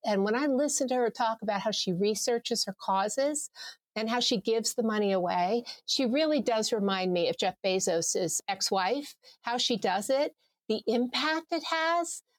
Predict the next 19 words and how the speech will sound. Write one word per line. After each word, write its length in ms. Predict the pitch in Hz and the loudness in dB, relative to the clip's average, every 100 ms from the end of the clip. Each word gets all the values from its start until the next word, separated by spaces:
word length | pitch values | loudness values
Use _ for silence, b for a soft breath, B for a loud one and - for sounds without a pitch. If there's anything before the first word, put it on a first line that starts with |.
| _ | _
what 180 | 240 285 | 0 0
she 200 | - 285 | 2 0
sees 340 | - 269 277 | 0 0 2
on 140 | 294 247 | 0 0
people's 360 | 269 - 208 | 0 -2 -4
faces. 560 | - 202 226 - 311 302 | -2 2 2 2 -2 -2
For 160 | - 254 | 0 0
me, 260 | 294 349 | 2 2
that's 300 | 277 285 294 | 0 -2 -2
sexy 400 | - 285 - 254 | -4 -4 0 0
money. 460 | 220 202 233 320 330 B B B _ | 2 2 2 0 -4 B B B _
And 200 | 240 233 | -2 0
the 80 | 214 | 2
very 300 | 247 247 285 | 2 2 2
basic 400 | 240 254 - 247 | 0 -2 -2 -6
questions 560 | - 240 233 - 220 196 | -2 -2 0 0 0 0
she 380 | - - 202 - 220 | 0 0 -2 -2 -2
asks 580 | 226 220 196 - - - | 0 0 -2 -4 -6 -2
about 460 | 196 202 180 185 | -2 -2 -2 -2